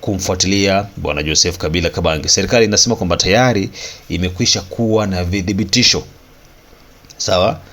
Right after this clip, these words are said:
Serikali iko na vidhibitisho kwamba rais mstaafu anaisupport M ishirini na tatu,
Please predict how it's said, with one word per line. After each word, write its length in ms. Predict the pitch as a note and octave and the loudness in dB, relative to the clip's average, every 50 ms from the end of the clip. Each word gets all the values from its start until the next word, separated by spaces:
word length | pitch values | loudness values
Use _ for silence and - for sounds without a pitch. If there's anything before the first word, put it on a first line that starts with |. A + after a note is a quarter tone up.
| - - - - - | -20 -20 -20 -14 -6
Serikali 560 | - - F#2 F2+ F2+ F2+ B2+ A#2+ A#2 A2 A2 G#2 | -4 -2 0 0 0 2 4 4 4 4 2 0
iko 340 | - - G#2 G2 - A#2 | 0 -2 -4 -2 0 0
na 120 | G2 F#2 E2+ | 0 0 0
vidhibitisho 680 | D#2+ E2 D2+ E2 D2+ E2+ E2+ - C3 C3 - - A#2 | 0 -2 -2 -2 -2 -2 0 2 2 2 2 0 0
kwamba 280 | - - G2 F2 E2+ E2+ | 0 0 -2 0 2 2
rais 420 | E2 E2+ G#2 A#2+ - - - - | 2 2 4 4 4 4 4 4
mstaafu 720 | A2 F#2 F2 E2+ - - - A2 B2+ C3 C3 - C3+ B2+ C3 - - - - - - - - - | 2 0 0 0 0 0 2 0 0 0 -2 -4 -8 -8 -8 -10 -16 -20 -20 -20 -20 -20 -6 -4
anaisupport 640 | E2 E2+ E2 E2+ - - G2 F2 - A#2 A2+ - - | -2 0 2 2 2 2 2 2 2 2 2 4 2
M 140 | F2 F#2 F2+ | 0 0 0
ishirini 320 | F2 - F#2 F2 F2 D#2+ | 0 0 0 0 0 -2
na 80 | D#2+ D#2 | -2 0
tatu, 500 | - A#2+ B2+ A#2+ - - B2+ B2+ B2+ | 2 2 2 2 0 -2 -2 -2 -4